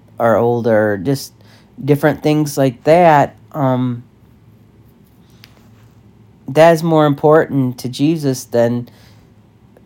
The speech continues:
following the Ten Commandments to the T with nothing, with no kind of love. I mean, you can follow the rules as much as you wanna follow them, but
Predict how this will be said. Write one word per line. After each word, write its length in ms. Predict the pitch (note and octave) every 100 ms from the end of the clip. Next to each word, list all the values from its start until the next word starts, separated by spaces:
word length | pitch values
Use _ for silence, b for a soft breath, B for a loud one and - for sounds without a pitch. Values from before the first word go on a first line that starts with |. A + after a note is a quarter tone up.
| _
following 580 | - - C#3 D3+ D3 C#3
the 80 | C3+
Ten 320 | B2 D3+ D3
Commandments 600 | C#3+ C#3 C#3 D#3 C#3 -
to 160 | - C3+
the 100 | B2
T 380 | A#2 F#3 D#3+ C3+
with 280 | C3 C3 -
nothing, 640 | C#3+ C3+ B2+ C#3 C3 C3 - b b b b _ _ - -
with 340 | - C#3 C#3 C3 - _ _ _ -
no 200 | C#3+ D3
kind 320 | C#3 D#3 D3+
of 120 | C#3
love. 480 | C3 F3 C#3+ - - _ _ _ _ _ _ -
I 40 |
mean, 100 | C3+
you 80 | D3+
can 100 | D3+
follow 480 | C3+ C3 E3 F#3+ D#3+
the 140 | C#3
rules 400 | B2 E3+ E3+ C3+
as 100 | C3
much 340 | C#3 C#3+ D3 -
as 80 |
you 140 | C#3 C#3
wanna 500 | A#2+ D3 D#3+ C#3 B2+
follow 420 | - C#3 E3 D#3 C3
them, 300 | B2+ B2 B2+
but 240 | C3 -